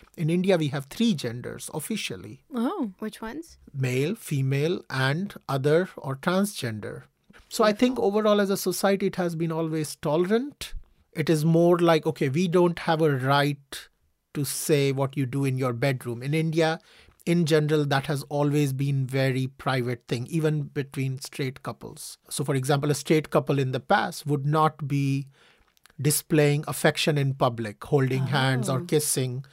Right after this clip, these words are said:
Speaker 1: That was not common there. Talking about sex was not common.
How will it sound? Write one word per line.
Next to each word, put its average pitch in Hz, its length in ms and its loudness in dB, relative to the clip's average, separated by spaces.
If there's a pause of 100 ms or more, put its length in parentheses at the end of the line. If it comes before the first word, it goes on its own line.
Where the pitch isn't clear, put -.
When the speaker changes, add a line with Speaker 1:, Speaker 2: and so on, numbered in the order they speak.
(240)
Speaker 1:
That 135 180 0
was 135 160 0
not 139 280 0
common 131 400 -2
there. 110 320 -10 (760)
Talking 156 300 2
about 147 260 4
sex - 460 -2
was 139 180 0
not 135 260 -2
common. 120 440 -6